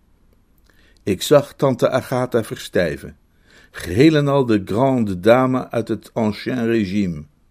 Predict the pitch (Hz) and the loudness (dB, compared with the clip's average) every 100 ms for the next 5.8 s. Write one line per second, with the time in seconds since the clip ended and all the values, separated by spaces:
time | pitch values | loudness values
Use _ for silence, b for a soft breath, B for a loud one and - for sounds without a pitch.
0 | _ b b b - 381 196 120 370 190 | _ b b b 0 0 4 8 10 8
1 | 214 302 190 165 170 175 185 160 175 - | 8 10 10 8 6 4 2 4 6 6
2 | 269 - - - - - - b b - | 6 6 2 0 -4 -16 -20 b b -2
3 | 208 247 226 214 180 220 196 185 320 - | 2 6 6 6 2 2 2 0 -4 -2
4 | - - 156 160 294 285 - 233 156 - | -2 2 4 4 4 4 4 2 2 0
5 | - 202 - 101 254 180 - | 0 0 0 2 4 2 -2